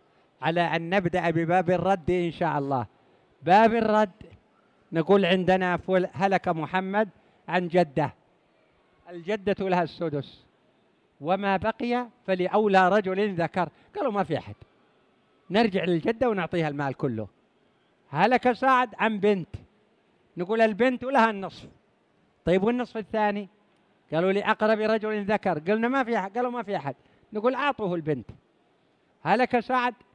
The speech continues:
عن بنتين، البنات لهن الثلثين،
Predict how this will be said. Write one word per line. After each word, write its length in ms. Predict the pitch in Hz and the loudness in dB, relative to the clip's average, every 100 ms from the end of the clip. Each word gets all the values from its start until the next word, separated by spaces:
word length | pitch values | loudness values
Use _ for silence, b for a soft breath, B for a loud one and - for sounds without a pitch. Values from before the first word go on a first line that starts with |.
| _ _ _ _ _ | _ _ _ _ _
عن 180 | 170 226 | -4 0
بنتين، 580 | 240 233 - 247 220 131 _ _ _ _ _ _ - | 2 2 2 4 2 0 _ _ _ _ _ _ -2
البنات 540 | 190 190 214 247 247 | 0 2 2 2 0
لهن 240 | 233 262 254 | 0 0 0
الثلثين، 680 | 240 240 226 214 240 226 | -2 -2 -4 0 2 2